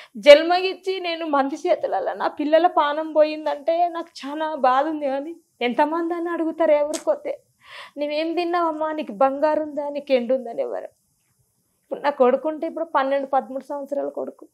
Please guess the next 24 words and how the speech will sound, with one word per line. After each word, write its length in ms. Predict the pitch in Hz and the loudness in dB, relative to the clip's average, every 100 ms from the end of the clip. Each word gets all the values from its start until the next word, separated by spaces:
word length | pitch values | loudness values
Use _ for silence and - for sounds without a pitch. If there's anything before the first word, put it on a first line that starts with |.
| _ _ _ _ _ - 196 285 | _ _ _ _ _ -20 -6 -2
నాకు 180 | 285 | 0
ఎంత 200 | 285 240 | -2 -2
సంతోషం 540 | 285 294 - 262 277 311 | -2 -4 -4 -8 -6 -8
ఉంటుండే. 460 | 294 277 214 - - - | -12 -12 -12 -12 -18 0
ఎవరున్నా 560 | 247 240 302 311 339 359 | 4 8 8 6 0 -2
ఏమొస్తారు, 540 | 320 311 320 320 262 | -4 -4 -6 0 0
అమ్మ 180 | 247 269 | 2 4
లేకటే, 380 | 277 277 285 254 | 4 2 0 -2
నాన్న 280 | 254 269 | -4 -2
లేకటే, 320 | 269 262 262 277 | -2 -2 2 0
భర్త 340 | 226 254 - | 0 -4 -4
లేకటే, 360 | 269 277 - - - - - - - | -4 -4 -8 -20 -20 -20 -20 -10 -4
పిల్లలు 320 | 311 349 370 | 2 6 6
కూడా 180 | 359 359 | 4 0
తోడు 380 | 370 339 330 320 | -2 2 2 0
చేయపా 640 | 311 302 302 294 311 294 | -2 -4 -4 -6 -6 -4
దేవుడు. 480 | - 262 269 254 - _ _ _ _ _ _ _ _ | 4 6 6 2 -8 _ _ _ _ _ _ _ _
ఏమి 360 | 269 277 320 339 | 0 0 0 0
పాపం 500 | 339 - - - - | 2 0 0 -6 -6
చేసినా 420 | 254 214 208 285 | -8 -8 -6 -2
ఏ 180 | 277 - | -2 -2
జన్మలే. 540 | 240 - 311 - 131 - _ _ - - - - - 180 165 - - | -6 -10 -10 -12 -12 -12 _ _ -20 -20 -16 -12 -10 -10 -14 -18 -12
బాబు 420 | 285 262 226 320 330 | 2 4 6 6 6
చచ్చినాక 680 | 302 302 330 320 330 320 | 4 2 -2 -4 -6 -4